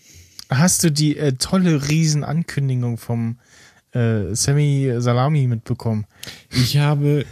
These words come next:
Speaker 2: Gott sei Dank das Video nicht anklicken müssen und habe einfach nur den Text dazu gelesen und, äh,
Speaker 1: <laughs>
Speaker 2: soll wohl ziemlich albern gewesen sein, aber ich,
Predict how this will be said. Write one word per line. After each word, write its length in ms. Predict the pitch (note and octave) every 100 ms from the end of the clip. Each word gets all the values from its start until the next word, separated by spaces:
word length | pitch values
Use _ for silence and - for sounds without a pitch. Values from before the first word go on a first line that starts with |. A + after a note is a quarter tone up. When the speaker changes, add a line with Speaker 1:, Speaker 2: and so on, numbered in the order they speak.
| - C3+
Speaker 2:
Gott 160 | C#3+
sei 100 | D3+
Dank 100 | C#3
das 100 | B2
Video 220 | B2+ C3 B2
nicht 240 | D3+ E3
anklicken 380 | D3 D3 C#3 C#3
müssen 240 | C3+ C#3
und 140 | B2 B2+
habe 160 | B2
einfach 140 | B2 B2+
nur 100 | C3
den 140 | A2+
Text 220 | A2+ F3 -
dazu 280 | C#3+ -
gelesen 500 | A#2 A2 A2+ A2+ A#2+ A2+
und, 300 | A#2 A#2 A3
äh, 200 | A#2+ A2
Speaker 1:
<laughs> 0 |
Speaker 2:
soll 220 | B2 C3
wohl 140 | B2+ B2+
ziemlich 540 | C#3+ C#3 C3+ - - -
albern 380 | - C3 A#2+ A#2
gewesen 340 | A2+ A2+ A2 G#2+
sein, 280 | A2 A2
aber 300 | G#2 G#2+ F#2+
ich, 300 | G#2 - -